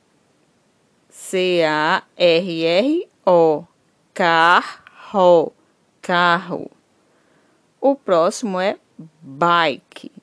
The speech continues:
bicicleta. Então, a gente procura o nome bicicleta, bicicleta.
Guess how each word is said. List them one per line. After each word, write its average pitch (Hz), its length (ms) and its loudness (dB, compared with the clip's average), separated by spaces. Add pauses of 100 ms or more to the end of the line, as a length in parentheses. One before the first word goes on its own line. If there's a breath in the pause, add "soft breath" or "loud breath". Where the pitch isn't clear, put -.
bicicleta. 180 1500 -4
Então, 160 280 -6
a 160 80 -2
gente 170 260 -10
procura 170 560 -6
o 156 60 -4
nome 180 500 -6 (760)
bicicleta, 160 1800 -10 (2500)
bicicleta. 185 1200 -4